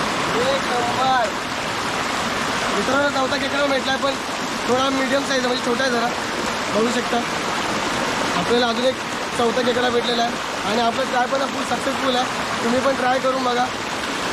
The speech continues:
आणि जर माझा व्हिडिओ आवडला असेल तर नक्की लाईक आणि सबस्क्राईब करायला विसरू नका. असेच करून आपल्याला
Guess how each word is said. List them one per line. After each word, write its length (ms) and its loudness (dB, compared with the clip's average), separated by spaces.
आणि 140 2
जर 140 2
माझा 200 4
व्हिडिओ 220 0
आवडला 260 4
असेल 140 -6
तर 60 0
नक्की 220 -2
लाईक 160 2
आणि 80 0
सबस्क्राईब 300 -2
करायला 220 2
विसरू 320 0
नका. 120 2
असेच 220 2
करून 120 4
आपल्याला 480 2